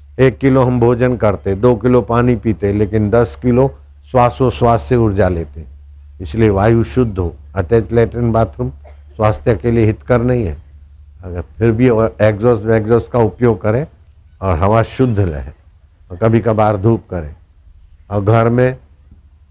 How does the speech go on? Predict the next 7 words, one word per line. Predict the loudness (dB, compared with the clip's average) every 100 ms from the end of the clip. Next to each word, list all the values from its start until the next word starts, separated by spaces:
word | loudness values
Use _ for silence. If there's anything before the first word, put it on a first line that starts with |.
| _ _ _ _ _ _ -20 _ _ _ _ _ _ -20 -20 _ _ _ -8
प्लास्टिक | 0 0 0 -2 -2 0
का | 0 0 -6 _ _
टूटा | -2 2 0
टेबल, | 2 0 2 -2 -4 -16 _ _ _ _ _ _ _ -20 _ _
छत | -2 0 -2
पे |
कुर्सी | 0 0 -2 0 -2